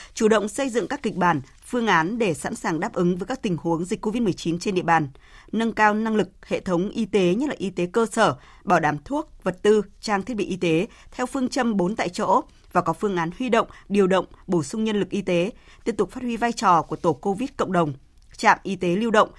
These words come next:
không để xảy ra tình trạng người bệnh không liên hệ được với các cơ sở y tế, không được tư vấn, cấp phát thuốc điều trị. Tại Việt Nam, đã ghi nhận các trường hợp nhiễm biến chủng Omicron tại, à, ba khu vực, miền Bắc,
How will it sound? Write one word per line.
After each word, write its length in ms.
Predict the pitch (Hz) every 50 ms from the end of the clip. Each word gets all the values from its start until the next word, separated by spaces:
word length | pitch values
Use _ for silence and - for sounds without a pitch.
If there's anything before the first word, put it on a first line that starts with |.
| - - -
không 220 | - - 285 277 254
để 140 | 233 175
xảy 160 | - - 151 143
ra 100 | 170 185
tình 180 | - 180 160
trạng 260 | 143 - 180 - 165
người 120 | 165 165 156
bệnh 240 | 160 170 - - -
không 280 | - - - 262 254
liên 160 | 254 247 240
hệ 140 | 240 240 170
được 260 | 170 175 160 - -
với 280 | - 156 160 160 160 170
các 200 | 175 262 277 -
cơ 100 | - 220
sở 140 | 202 - -
y 100 | - 190
tế, 340 | 180 185 170 160 170 214 254 - - - - -
không 180 | - - 269 240
được 160 | 190 - -
tư 100 | 208 202
vấn, 300 | 175 180 170 165 180 233 - -
cấp 120 | - 285 285
phát 240 | - - 294 - -
thuốc 160 | 302 311 -
điều 120 | 208 170
trị. 260 | 143 - 156 170 - - _ _ _ _ - - - - - - - - -
Tại 100 | 202 190
Việt 120 | 185 180
Nam, 240 | 190 202 208 202 196 - - - - -
đã 220 | 190 196 180 196
ghi 140 | 208 233 226
nhận 180 | 220 220 - - -
các 120 | 247 -
trường 200 | - 220 175 156
hợp 220 | 170 175 160 160 -
nhiễm 340 | - 170 175 - - 220 196
biến 200 | 190 175 180 202
chủng 320 | - - 247 220 165 143 - -
Omicron 600 | 185 190 190 185 185 180 - 185 190 185 185 180 180 - - - - -
tại, 300 | - 214 196 151 165 160
à, 140 | 160 156 - - -
ba 220 | - 214 233 226 214
khu 180 | - - 233
vực, 220 | 190 190 185 175 - - - - - -
miền 220 | 180 180 165 151
Bắc, 160 | 202 277 -